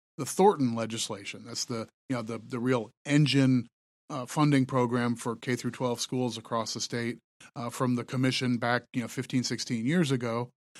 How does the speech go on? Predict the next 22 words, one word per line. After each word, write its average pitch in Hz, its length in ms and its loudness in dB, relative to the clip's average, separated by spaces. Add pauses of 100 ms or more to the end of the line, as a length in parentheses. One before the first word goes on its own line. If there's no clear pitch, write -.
(340)
Uh, - 100 -10 (220)
we 160 80 4
were 156 160 2
still 175 400 6
in 160 100 0
the 156 100 6
midst 147 300 2
of 131 180 -4
a 135 120 0 (120)
very 156 360 0
expensive 147 560 2 (280)
and 123 180 -2
very 143 360 4
aggressive, 120 1000 -2 (380)
uh, 127 180 -10
investment 131 640 0
in 131 160 2
public 123 320 -2
education 117 800 -2
at 139 160 -2
the 139 100 -2
time 135 680 4